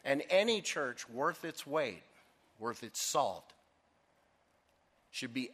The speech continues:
absolutely committed to hearing from Jesus in the leading of a church.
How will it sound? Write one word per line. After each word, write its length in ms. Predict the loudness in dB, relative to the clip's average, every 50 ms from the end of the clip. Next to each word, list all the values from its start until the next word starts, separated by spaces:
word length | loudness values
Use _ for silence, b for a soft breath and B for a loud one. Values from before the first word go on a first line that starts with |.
| 0
absolutely 880 | 2 4 4 4 4 2 -2 -6 -6 -6 -6 -4 -4 -4 -4 -4 -6 -8
committed 520 | -8 -10 -10 -8 -6 -4 -4 -4 -6 -10 -12
to 60 | -14
hearing 400 | -12 -10 -8 -8 -6 -6 -8 -10
from 320 | -10 -8 -8 -8 -8 -8
Jesus 720 | -10 -10 -8 -8 -8 -8 -10 -12 -14 -16 -18 -18 -16 -18 -18 -20 _ _ _ _ _ _ _ _ _ _ _ _ _ _ _ _ _ _ _ _ _ _ _ _ _ _ _ _ _ _ _ _ _ _ _ _ _ _ _ _ _ _ _ _ _ _ _ -10
in 180 | -10 -8 -6
the 80 | -6 -6
leading 500 | -6 -4 -2 -2 -4 -4 -6 -8 -10 -10
of 160 | -12 -12 -14
a 40 | -12
church. 600 | -10 -10 -10 -10 -12 -14 -18 _ _ -18 -18